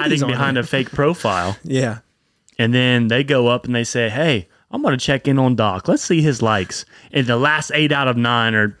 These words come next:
Speaker 1: porn clips."
Speaker 2: Some guy's looking for coaching advice and basketball videos, and he's got
Speaker 1: <laughs>
Speaker 2: some girl getting pounded on
Speaker 1: Yeah.
Speaker 2: his freaking feed. And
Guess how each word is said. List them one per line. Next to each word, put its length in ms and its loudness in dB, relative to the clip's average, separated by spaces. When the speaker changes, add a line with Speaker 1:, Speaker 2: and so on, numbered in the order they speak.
Speaker 1:
porn 240 -2
clips." 440 -8
Speaker 2:
Some 220 -4
guy's 320 2
looking 200 0
for 200 -4
coaching 400 -2
advice 560 -2
and 220 -4
basketball 500 0
videos, 540 0
and 80 0
he's 160 -2
got 460 -4
Speaker 1:
<laughs> 0 -
Speaker 2:
some 200 0
girl 180 2
getting 240 0
pounded 560 -2
on 120 2
Speaker 1:
Yeah. 120 2
Speaker 2:
his 120 0
freaking 360 0
feed. 440 2
And 320 4